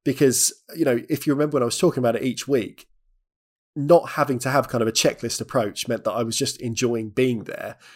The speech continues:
And then suddenly when I realised, well, you're, you're basically ninety-nine percent of the way to the finish, it feels like, well, I'm gonna have to get a guide now and do that last bit, because you can't just drop a game that you've, you've got that far in. It felt like I had to do something to kind of cap it off.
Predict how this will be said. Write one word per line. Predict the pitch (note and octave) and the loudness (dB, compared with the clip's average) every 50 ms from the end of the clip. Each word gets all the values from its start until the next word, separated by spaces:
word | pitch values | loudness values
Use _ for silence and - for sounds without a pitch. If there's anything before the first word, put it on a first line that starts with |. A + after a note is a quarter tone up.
| - - | -10 -4
And | - C3 | -2 0
then | C3+ C3+ C3 | 2 2 2
suddenly | - - - D#3 D3 B2+ | 2 2 2 2 2 2
when | A#2+ A#2 A#2 | 2 2 2
I | A2+ | 2
realised, | A#2 A#2+ A#2 A#2 A2 A2 G#2+ - - - _ | 2 2 2 2 2 0 -2 -4 -8 -12 _
well, | - C#3 B2 A#2 | -2 -2 0 2
you're, | B2 B2 A#2+ A#2 | 2 0 0 0
you're | C#3 C3+ | 0 2
basically | B2 C#3+ C3+ - - B2 | 4 4 4 4 2 -2
ninety-nine | A#2+ A#2+ B2 B2 A#2+ - - A#2+ A#2 A#2 A2+ | 0 2 2 2 2 0 -2 -2 -2 -2 -2
percent | - - B2 A#2 G#2 | -2 -2 -4 -4 -4
of | G#2+ - | -4 -6
the | A2+ | -4
way | A2 A#2 A2+ A2+ A2 - _ _ _ | -2 -2 -2 -2 -4 -6 _ _ _
to | - - | -4 -2
the | A2+ A#2 | -2 -2
finish, | - - - B2 G2+ - - - - - - - _ _ _ - - _ _ _ _ - | -2 0 0 0 0 -2 -8 -10 -8 -8 -8 -10 _ _ _ -20 -20 _ _ _ _ -8
it | C#3+ D3 - - | -8 -6 0 2
feels | D#3 C3+ B2 - | 2 4 4 4
like, | D#3+ - - C#3 | 0 0 0 0
well, | C#3 A#2+ G#2+ F#2+ - | 0 0 0 0 -4
I'm | A#2+ | -4
gonna | B2 C#3 C3 | -2 0 0
have | A#2+ - | 0 0
to | C#3 | 0
get | C#3+ C3 | -2 -2
a | B2+ | 0
guide | - C3 C3 C3+ B2+ A#2 | 0 2 2 2 0 0
now | A2+ G#2 A2 | -4 -10 -8
and | A2+ | -2
do | - C3 B2 | 0 0 2
that | A2+ A#2 A2 B2+ | 2 2 2 2
last | B2+ A#2+ A2 - - - | 2 0 0 0 0 0
bit, | C#3 A2 F#2+ - - - | 2 2 2 -2 -6 -10
because | A#2 - C#3 B2+ A#2 - _ | -6 -2 -2 -2 -2 -2 _
you | - C3+ | -14 -6
can't | - - E3+ B2 | -2 -2 0 0
just | C3 - - | -2 -4 -2
drop | - D3 C#3+ B2 - - | 2 2 2 2 2 -2
a | G#2+ | -4
game | - G#2 G2+ G#2 G#2 | -2 -2 -2 -2 -6
that | G#2+ A2 A#2 | -8 -8 -6
you've, | A2+ A2 - - - | -6 -6 -6 -6 -6
you've | A#2+ - A#2+ | -6 -4 2
got | - C#3+ - - | 4 4 4 4
that | B2+ C3+ - - | 0 -4 -4 0
far | - C3 B2 B2 A#2+ B2 | 2 2 2 2 2 0
in. | C3 C#3+ F3 A3 - - - - - - - | -2 -2 -4 -6 -10 -14 -20 -20 -20 -10 -4
It | C#3 C3+ | -4 -2
felt | C3 - D3+ C#3 | 0 2 2 2
like | C#3 C3 | 2 2
I | C#3+ C3+ | 0 0
had | D3+ C#3+ B2 | 0 0 0
to | - | 0
do | B2+ C3+ B2 | -2 0 0
something | A#2+ - C#3 B2 A2+ - A#2 | 2 2 0 0 0 -4 -10
to | G#2+ - | -8 -6
kind | - A#2+ A2+ | -6 -4 -6
of | - - | -6 -4
cap | - C#3+ A#2 - - | -2 -4 -4 -2 -2
it | A2+ G#2+ | -4 -2
off. | A#2 A2+ - - - - - | -2 -2 -2 -4 -8 -14 -18